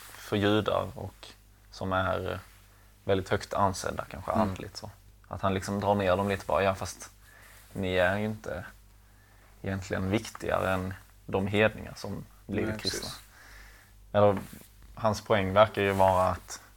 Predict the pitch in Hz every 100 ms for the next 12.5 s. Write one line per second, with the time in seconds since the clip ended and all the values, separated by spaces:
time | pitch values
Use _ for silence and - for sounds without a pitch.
0 | - _ - 196 101 95 92 101 - -
1 | - - - 110 98 95 101 92 - -
2 | - - 101 98 107 - - - - -
3 | 120 104 101 92 95 - - - 107 -
4 | - 104 92 - 98 98 107 98 92 -
5 | - - - - - - - - 95 92
6 | 95 92 95 95 92 92 92 - - -
7 | - - - - _ - _ - 107 104
8 | 104 92 85 98 101 95 98 - 95 98
9 | 107 113 - - - - - 101 95 92
10 | 92 - - - 98 98 98 95 101 98
11 | - - - - - - 104 95 - 127
12 | - 101 98 92